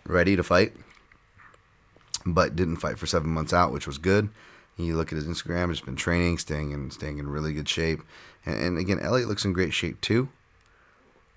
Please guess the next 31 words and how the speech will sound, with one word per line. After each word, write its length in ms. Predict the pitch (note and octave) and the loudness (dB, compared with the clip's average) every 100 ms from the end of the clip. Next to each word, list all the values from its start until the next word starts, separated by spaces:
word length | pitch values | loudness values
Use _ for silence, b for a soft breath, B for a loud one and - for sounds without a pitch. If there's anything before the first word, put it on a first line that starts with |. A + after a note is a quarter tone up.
| _ _ _ _ _ _ _ - | _ _ _ _ _ _ _ 2
Um, 760 | F#2 F2 E2+ E2 E2 D#2+ D#2+ | 4 4 4 2 0 0 0
but, 220 | D2+ F2+ F2 | 2 4 6
uh, 360 | E2+ E2 D2+ | 6 4 2
not 200 | F#2 F#2 | 2 2
that 80 | F#2 | 4
I 60 | F2+ | 4
play 180 | - F2+ | 4 2
the 140 | D#2+ | 2
age 200 | F2+ - | 0 2
card, 300 | G#2+ G2+ F2+ | 6 6 4
but, 120 | E2+ | 0
you 80 | G2+ | 0
know, 80 | F#2 | 2
you 100 | F2+ | 2
do 160 | F2+ | 2
gotta 160 | F2+ E2+ | 2 2
wonder, 300 | D#2+ D#2+ D#2+ | 2 0 -2
flyweight, 580 | - D#2+ E2 D#2+ E2 - _ - | 0 2 4 2 0 -4 _ -14
uh, 240 | C#2 C2+ | -10 -10
thirty-five 840 | - E2 D#2 - E2 E2+ D#2+ - - | -6 -4 -4 0 4 4 2 -2 -16
versus 320 | - A#1+ - - | -12 -8 -8 -10
twenty-eight 560 | - F2 E2 E2+ E2+ G#1 | -4 -2 0 0 0 -2
coming 240 | E2 D#2 | -4 -2
into 220 | E2 D#2+ | -2 -2
his 120 | E2 E2 | -2 2
own. 340 | E2+ E2+ E2 B B B B - | 2 0 -2 B B B B -2
Maybe 160 | F2+ F2 | 2 4
he 40 | |
doesn't 240 | F2+ F2 | 4 4
have 180 | E2+ F2+ | 2 2
a, 220 | F2+ E2+ | 2 0